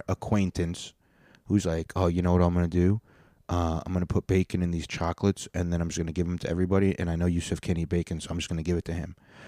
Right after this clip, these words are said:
Okay, and then I take a bite, and I don't know, and maybe I, I even swallow it. Let's say I even swallow it. I don't take any punishment for that because I didn't know there was bacon in that chocolate unless they said,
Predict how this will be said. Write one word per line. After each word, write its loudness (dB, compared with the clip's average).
Okay, 2
and 4
then 4
I 4
take 0
a -2
bite, 6
and 0
I 4
don't 4
know, 6
and 2
maybe 8
I, 10
I 6
even 2
swallow -2
it. -10
Let's 6
say 8
I 10
even 4
swallow 4
it. -4
I 8
don't 6
take 2
any 6
punishment 2
for -2
that 2
because -2
I 4
didn't 8
know 10
there 10
was 6
bacon 0
in -2
that -2
chocolate -4
unless 4
they 2
said, 2